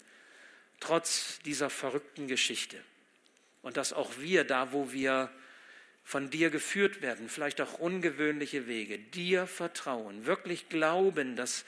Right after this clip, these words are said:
du Wort hältst, dass du das, was du sagst, auch tust. Und dass es sich lohnt, dieses Vertrauen auch einzusetzen. Gib, dass wir das so mitnehmen können, auch in die Zeit, die vor uns liegt, auch in die Situation hinein,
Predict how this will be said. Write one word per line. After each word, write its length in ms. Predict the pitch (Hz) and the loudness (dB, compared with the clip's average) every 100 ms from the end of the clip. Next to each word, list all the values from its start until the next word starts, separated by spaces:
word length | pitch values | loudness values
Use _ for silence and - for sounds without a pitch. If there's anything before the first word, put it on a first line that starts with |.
| - - - - | -14 -16 -12 -6
du 240 | 147 139 | -4 0
Wort 340 | 151 170 170 | 2 2 -2
hältst, 480 | 123 98 85 - - | -6 -6 -4 -8 -6
dass 180 | 113 - | -6 -6
du 120 | 139 | -4
das, 240 | 127 135 - | -4 -4 -6
was 160 | 123 | -8
du 100 | - | -6
sagst, 460 | 113 123 139 - - | -4 -2 -4 -6 -8
auch 100 | - | -10
tust. 460 | - 202 147 - - _ _ _ _ _ - - - _ | -4 -2 -2 -4 -8 _ _ _ _ _ -20 -20 -20 _
Und 120 | 135 | -2
dass 160 | 139 - | 0 0
es 140 | 147 | 0
sich 180 | 160 - | -2 -2
lohnt, 640 | 156 190 185 107 - - | 6 8 8 4 -4 -6
dieses 300 | 160 170 - | -4 -2 -4
Vertrauen 560 | - 156 - 139 131 131 | -4 -6 -4 -4 -2 -6
auch 160 | 127 | -8
einzusetzen. 760 | - 95 87 - - - - - _ _ _ - | -10 -8 -8 -8 -12 -12 -14 -16 _ _ _ -8
Gib, 180 | 196 | -8
dass 260 | 208 143 - | -2 -2 -2
wir 260 | 131 123 113 - - - - | -2 -2 -4 -12 -16 -16 -2
das 180 | 165 - | 0 2
so 80 | 156 | 2
mitnehmen 640 | 147 185 151 135 117 113 | 4 4 4 -2 -2 -6
können, 300 | 127 120 120 | -6 -4 -6
auch 160 | 127 | -8
in 80 | 120 | -8
die 100 | 113 | -6
Zeit, 380 | - 131 123 127 | -4 -2 0 -2
die 80 | 117 | -6
vor 240 | - 151 | -4 -4
uns 220 | 151 135 | -2 -6
liegt, 300 | 135 131 - | -6 -6 -6
auch 200 | - 139 | -4 -4
in 120 | 143 131 | -4 -6
die 160 | 139 | -4
Situation 720 | 131 143 139 127 - 139 135 | -2 -2 0 -2 -2 -2 -4
hinein, 420 | 123 120 120 120 | -4 -6 -6 -6